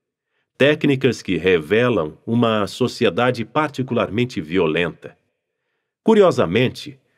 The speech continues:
nossa história real não parece combinar com nossa representação ideal.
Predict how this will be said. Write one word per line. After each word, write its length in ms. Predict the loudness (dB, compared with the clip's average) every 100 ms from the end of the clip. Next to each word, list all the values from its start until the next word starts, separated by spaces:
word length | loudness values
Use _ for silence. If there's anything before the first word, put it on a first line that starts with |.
| _
nossa 320 | -4 -2 0
história 360 | -2 0 0 2
real 400 | 0 0 0 0
não 160 | -2 -2
parece 440 | 0 0 -2 -8
combinar 640 | -6 -4 -2 -2 -2 -4
com 320 | -6 -4 -4 -2
nossa 300 | -4 -2 -4
representação 760 | -4 -4 -4 -2 -6 -6 -6
ideal. 500 | -2 0 -2 -4 _